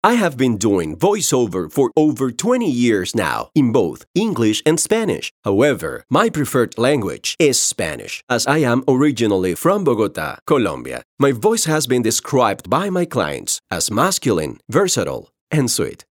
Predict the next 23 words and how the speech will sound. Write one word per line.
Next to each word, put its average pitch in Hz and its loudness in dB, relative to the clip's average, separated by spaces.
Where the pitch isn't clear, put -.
Let 143 4
me 269 4
show 170 2
you 131 2
some 196 0
examples 98 -2
of 139 0
what 165 4
I 208 -2
can 127 -2
do 90 -4
for 196 0
your 107 2
project. - -8
¿Necesitas 156 2
hacer 151 2
mercado? 107 0
Encuéntralo 214 2
todo 139 2
en 123 4
un 110 2
mismo 101 2
lugar, 71 -2